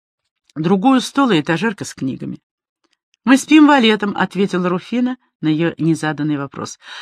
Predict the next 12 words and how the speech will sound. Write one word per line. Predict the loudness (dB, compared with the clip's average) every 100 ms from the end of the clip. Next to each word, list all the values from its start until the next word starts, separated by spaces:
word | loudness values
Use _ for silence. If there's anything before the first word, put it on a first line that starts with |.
| -6
«А | 0
когда | 4 4 4
приезжает | 6 6 6 4 4
кто-нибудь | 2 2 2 2
из | -2 0
друзей, | 0 2 2 0 -6 _
спят | -18 -6 2 2 0 _ _ _
на | 2 2
столе | 2 2 4 4 4
или | 2
под | 0 -6
столом». | -4 -2 0 -2 -6